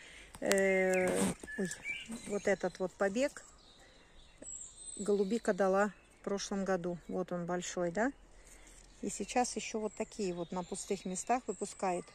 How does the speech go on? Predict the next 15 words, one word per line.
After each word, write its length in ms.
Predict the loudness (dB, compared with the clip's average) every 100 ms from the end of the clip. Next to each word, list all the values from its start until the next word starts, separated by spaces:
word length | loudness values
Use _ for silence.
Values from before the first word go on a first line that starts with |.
| -6
То 80 | -4
есть 240 | -4 -4
это 260 | -2 2 0
то, 200 | 2 -2
что 180 | 0 0
будет 220 | 0 0
плодоносить 640 | 0 4 4 2 -2 -4
на 100 | -2
следующий 540 | 0 0 0 -2 -4 -6
год. 340 | -2 0 -2 -6 -20 -20 -20 -20 -20 -18 -18 -20 -20 -20 -10 -2
Вот 140 | 0
здесь 200 | 2 0
только 320 | 0 -2 -2
чуть-чуть 560 | 0 -2 0 -2 -2 0
он. 160 | -2